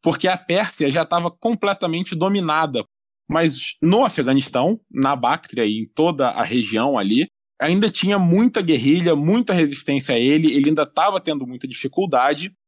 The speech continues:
e com isso era muito mais importante fazer os laços matrimoniais, né, fazer o casamento e a aliança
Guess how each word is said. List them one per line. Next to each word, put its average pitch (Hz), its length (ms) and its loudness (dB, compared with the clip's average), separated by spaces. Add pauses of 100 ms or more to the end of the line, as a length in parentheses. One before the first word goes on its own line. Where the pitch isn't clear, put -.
(220)
e 170 80 0
com 196 240 2
isso 196 240 4
era 190 120 2
muito 190 300 0
mais 185 180 0
importante 170 540 -2
fazer 190 540 2
os 131 180 0
laços 127 540 -2
matrimoniais, 123 840 -4
né, 123 220 -4
fazer 123 300 -2
o - 60 -2
casamento 131 680 -4
e 131 40 0
a 127 140 2
aliança 143 680 2